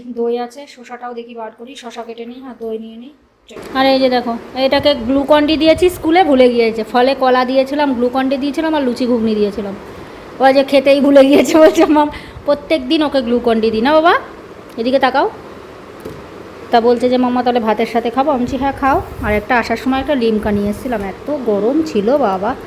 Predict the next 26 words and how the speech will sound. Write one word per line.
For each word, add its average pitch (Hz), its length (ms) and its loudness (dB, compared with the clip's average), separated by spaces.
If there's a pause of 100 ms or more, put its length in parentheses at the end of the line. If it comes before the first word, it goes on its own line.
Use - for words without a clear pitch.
(460)
বল 233 140 4
বাবু, 269 280 0 (460)
এসে 226 260 4
যে 277 120 0
একটু 311 180 0
এসির 269 300 0
নিচে 285 260 0
বসবো, 226 640 -2 (380)
এত 220 320 -2 (260)
গরম 262 680 4
বাবা, 220 580 0
কিন্তু 247 380 -4
সে 311 260 -2 (140)
কারেন্টই 233 460 0
নেই। 311 220 0 (1160)
খেয়ে 226 220 4
দেয়ে 240 200 2
ওই, 240 160 0
এ, 220 300 -4
উঠলে 220 360 -4
পরে 254 200 -2
কারেন্টটা 226 460 0
আসলে 233 320 -2
হয়, 208 180 0
বল 220 160 2
বাবা, 254 260 0